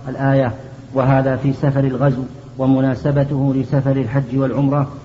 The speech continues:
قوله تعالى لتدخلن المسجد الحرام إن شاء الله آمنين. قوله ونصر عبده يريد نفسه.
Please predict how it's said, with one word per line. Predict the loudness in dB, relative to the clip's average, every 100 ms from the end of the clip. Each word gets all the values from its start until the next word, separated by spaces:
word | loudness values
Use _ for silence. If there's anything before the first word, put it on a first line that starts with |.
| 0
قوله | 2 4 2 2
تعالى | 0 2 4 4 2 0
لتدخلن | 0 -2 -2 0 4 4
المسجد | 4 0 0 0 0
الحرام | 0 -2 0 2 2
إن | 0 0
شاء | 0 0 0
الله | -2 0 2 0
آمنين. | 2 2 4 4 2 -4 -14 -16 -18 -18 0
قوله | 6 8 8
ونصر | 6 6 6 6 4 2
عبده | 2 2 2 -2 -2 -12 -10 -2
يريد | 2 2 2
نفسه. | 2 0 0 -4